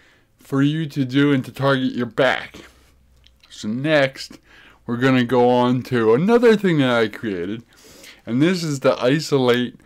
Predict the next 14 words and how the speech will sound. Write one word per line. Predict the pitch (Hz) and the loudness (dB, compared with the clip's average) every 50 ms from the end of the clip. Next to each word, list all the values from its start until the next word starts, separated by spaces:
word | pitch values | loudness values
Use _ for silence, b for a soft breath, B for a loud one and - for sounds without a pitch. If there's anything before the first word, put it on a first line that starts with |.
| b b b b b b b b b b _ | b b b b b b b b b b _
and | - 113 120 123 123 123 127 120 120 120 117 120 - - 87 - - 85 | -4 0 2 2 4 4 2 2 2 0 -2 -6 -10 -16 -18 -8 -4 -2
again, | 120 127 123 120 143 147 143 131 127 127 | -2 0 0 2 4 4 4 4 4 4
using | 123 127 131 131 127 139 135 135 131 | 4 4 4 2 2 0 0 2 2
your | 127 123 120 120 117 | 2 2 2 2 2
abdominal | 117 117 117 - 139 143 147 156 151 143 143 143 139 135 131 123 | 0 0 2 2 4 4 4 4 2 2 2 2 4 4 4 4
abductor, | 107 110 117 123 123 127 123 120 - 143 139 135 135 _ - 151 143 139 135 135 131 135 b b b b b b - | 2 2 0 -2 -2 -4 -4 -2 0 0 0 -2 -6 _ -2 0 2 2 0 -2 -4 -8 b b b b b b -18
schmuctors, | - - 143 143 151 147 - _ - 147 139 131 131 131 131 127 123 120 123 | -14 -10 -8 -8 -8 -8 -10 _ 0 2 4 4 4 4 4 2 0 -2 -4
and | 123 120 113 110 | -4 -4 -4 -6
stuff | - - - 147 135 127 - | -10 -2 2 4 4 4 4
like | 123 117 110 101 - - | 0 -2 -2 -2 -2 -2
that. | 123 120 117 - - | 0 0 0 0 -2
You | 110 120 123 | -2 -2 2
wanna | 127 139 139 139 135 | 2 4 4 2 2
actually | 123 127 135 139 135 135 - - 131 123 123 127 127 123 | 0 0 0 -2 -2 -4 -6 -6 -4 -2 -2 -4 -4 -6